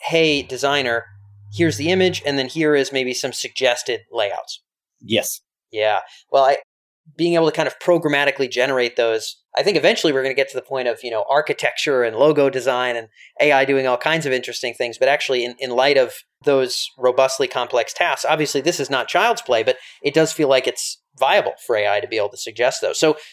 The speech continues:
Speaker 1: the savings here in terms of the motive for the adopting companies, you know, certainly there's gear, certainly there's working with high-tech companies. These might be prohibitive for some players in the space, but it sounds to me as though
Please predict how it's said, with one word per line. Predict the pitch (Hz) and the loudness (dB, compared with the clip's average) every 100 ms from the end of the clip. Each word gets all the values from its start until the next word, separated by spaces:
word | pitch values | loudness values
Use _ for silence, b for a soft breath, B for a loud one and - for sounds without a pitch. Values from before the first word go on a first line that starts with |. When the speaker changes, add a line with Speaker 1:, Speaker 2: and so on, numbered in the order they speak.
| B | B
Speaker 1:
the | 139 | -4
savings | - 196 247 220 151 | 0 0 2 0 -2
here | - 120 117 | -2 -2 -2
in | 113 | -2
terms | 147 135 131 | -4 -4 0
of | 123 117 - _ | 0 -2 -10 _
the | 151 151 | -4 -2
motive | 139 131 151 143 120 - | 2 4 6 4 2 -4
for | - 143 127 117 - | -8 -2 2 0 -2
the | 123 | -4
adopting | 117 123 120 131 113 | 2 2 2 -2 -6
companies, | 120 123 117 110 - b b | -6 -4 -6 -8 -12 b b
you | 269 | -4
know, | |
certainly | - - 254 220 | -2 -2 0 2
there's | 160 139 - - | 4 2 0 -8
gear, | 160 202 180 165 | -2 2 4 2
certainly | - 151 143 | -2 -4 -2
there's | 127 123 117 | -2 -2 0
working | 135 139 127 | 0 0 -4
with | 120 | 0
high-tech | 127 120 117 - | 0 0 -4 -2
companies. | 170 151 139 131 | -2 0 -2 -4
These | 127 120 | -6 -4
might | 120 | -4
be | 117 | -6
prohibitive | - 113 113 131 117 - | -8 -4 -2 -2 -4 -6
for | 107 | -10
some | - | -10
players | 107 113 107 104 | -6 -4 -4 -6
in | 104 | -14
the | |
space, | - - 196 147 - b b b | -10 -2 -2 -2 -10 b b b
but | 151 - | 0 0
it | 147 | -4
sounds | 165 170 190 | 0 0 0
to | 165 | -2
me | 156 143 | 0 0
as | 127 | 0
though | 131 123 123 117 | 2 4 4 2